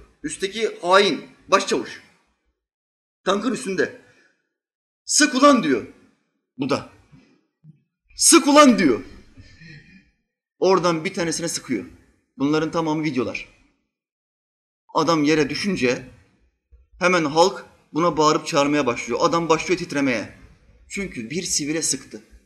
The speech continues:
Ve herkesin elinde cep telefonu var. Artık hiçbir şey gizleyemezsin.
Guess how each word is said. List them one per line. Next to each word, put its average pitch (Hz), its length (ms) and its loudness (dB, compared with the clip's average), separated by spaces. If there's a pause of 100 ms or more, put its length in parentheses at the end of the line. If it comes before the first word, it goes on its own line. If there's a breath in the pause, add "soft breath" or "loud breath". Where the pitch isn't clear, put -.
(160)
Ve 151 100 2
herkesin 170 380 -2
elinde 160 420 -4 (200)
cep 151 180 -8
telefonu 104 320 -10
var. - 120 -20 (1120)
Artık 139 320 -6
hiçbir - 200 -16
şey 160 160 -6
gizleyemezsin. 139 680 -8